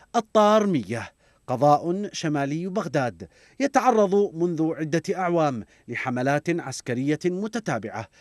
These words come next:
آخرها التي أعلنت عنها الحكومة مؤخرًا، واستهلتها بانتشار كثيف في القضاء وحظرا للتجوال وإغلاقا للمداخل والمخارج، لتتحول المنطقة إلى معسكر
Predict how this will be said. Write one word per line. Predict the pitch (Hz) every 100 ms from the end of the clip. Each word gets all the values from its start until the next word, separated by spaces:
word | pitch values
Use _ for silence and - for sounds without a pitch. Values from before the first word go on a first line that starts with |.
| _
آخرها | 98 113 131 131 151
التي | 165 - 156
أعلنت | 143 135 110 107 110
عنها | 139 147
الحكومة | 147 - 127 147 160 160
مؤخرًا، | 196 220 160 190 160 107 - - -
واستهلتها | 254 - 208 208 208 196 202
بانتشار | 170 170 156 156 - 165 165 170 156
كثيف | 156 151 147 170
في | 160
القضاء | 175 175 180 185 - _ -
وحظرا | 127 139 190 143 120
للتجوال | 98 131 - 156 151 185 202 240 240 - -
وإغلاقا | 147 165 139 156 185 -
للمداخل | 131 120 147 151 147 175 - 196 196
والمخارج، | 247 226 180 156 139 110 104 _ _ -
لتتحول | 113 131 135 - 160 117 101
المنطقة | 104 117 127 - - 185 170
إلى | 170 165 156
معسكر | 156 151 160 - 151 151 151